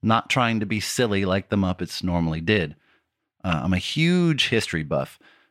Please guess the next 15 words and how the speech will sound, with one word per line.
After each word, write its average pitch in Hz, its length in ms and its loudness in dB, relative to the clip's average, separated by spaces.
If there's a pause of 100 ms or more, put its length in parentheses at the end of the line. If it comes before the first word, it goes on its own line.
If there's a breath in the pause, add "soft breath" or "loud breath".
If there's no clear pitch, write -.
and 104 180 2
this 107 100 0
song 101 340 2
reminds 90 420 0
me 87 80 -2
so 92 320 0
much 85 260 0
of 87 160 -6
the 87 80 -6
Christmas - 560 -4
truce - 480 -2
of - 280 -12 (260)
World 92 240 0
War 85 240 0
One. 80 380 -2